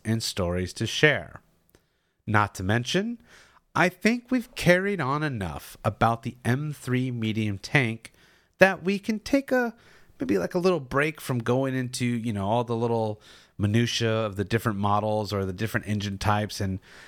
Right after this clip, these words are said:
maybe just, may-, maybe just dip our toes into how well the M three operated in combat.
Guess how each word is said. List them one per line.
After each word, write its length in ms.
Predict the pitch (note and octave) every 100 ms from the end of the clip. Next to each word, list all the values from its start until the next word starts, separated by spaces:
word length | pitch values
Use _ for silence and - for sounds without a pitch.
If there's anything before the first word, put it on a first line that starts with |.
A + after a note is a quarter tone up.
| -
maybe 260 | C#3 C#3+ C#3
just, 220 | C3+ B2 - _ _ -
may-, 140 | F#3 G3+ -
maybe 160 | C#4+
just 260 | A3+ G#3 -
dip 220 | E3+ E3+
our 120 | E3
toes 440 | D3+ D3+ D#3 E3 D3+
into 300 | D3+ E3 C#3+
how 260 | C#3+ C#3+
well 320 | C#3 C#3 D3 C3+
the 180 | C3+
M 220 | A2+ C3+ B2
three 240 | C3+ C3+
operated 720 | C3 C3+ C3+ C3+ C3+ C3 B2+ -
in 280 | B2 A#2+ A#2
combat. 580 | - C3 C3 D3+ E3